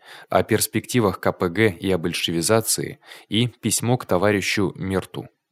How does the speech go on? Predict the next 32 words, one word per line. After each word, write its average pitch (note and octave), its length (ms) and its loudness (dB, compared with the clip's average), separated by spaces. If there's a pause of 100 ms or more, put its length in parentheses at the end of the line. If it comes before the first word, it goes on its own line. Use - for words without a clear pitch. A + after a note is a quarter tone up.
(600)
Впервые A2 600 2
публикуются F2+ 880 -2 (320)
речь A#2 360 2
на G#2 100 0
пленуме G#2+ 440 0
Ц F#2 180 -2
К - 80 -2
Р G2+ 240 4
К - 100 -6
П F2+ 140 0
Б G2 180 2
девятнадцатого F2 720 -2
января F2+ 420 2
одна E2 300 -2
тысяча F2+ 400 -4
девятьсот E2 380 -2
двадцать E2 340 -4
пятого E2 380 0
года, F2 340 -2 (460)
беседа G2+ 460 2
с - 100 -2
участниками G2 580 0
совещания F2+ 680 0
агитпропов F2+ 720 -2
четырнадцатого E2 800 -2
октября F2 420 0
одна D#2 220 0
тысяча E2+ 400 -6
девятьсот D#2 380 -4
двадцать D#2+ 360 -4
пятого D#2+ 340 -4
года, D#2+ 380 -6